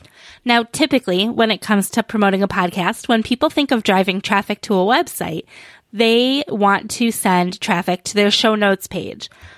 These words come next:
But there's a problem with the show notes page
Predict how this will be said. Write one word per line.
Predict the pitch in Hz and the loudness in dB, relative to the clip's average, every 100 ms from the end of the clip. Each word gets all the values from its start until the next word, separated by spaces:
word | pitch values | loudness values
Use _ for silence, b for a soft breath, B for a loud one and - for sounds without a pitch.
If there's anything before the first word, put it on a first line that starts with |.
| B B | B B
But | 247 | -2
there's | 240 269 | 0 0
a | 269 | -2
problem | - - 226 226 196 170 208 202 _ _ _ | -6 -2 0 2 0 -6 -10 -16 _ _ _
with | 208 226 220 214 - 202 | 0 2 2 0 -10 -2
the | 220 | 0
show | - 285 | 4 4
notes | 262 190 - | 4 2 -2
page | 214 175 170 175 | -4 -2 -2 -6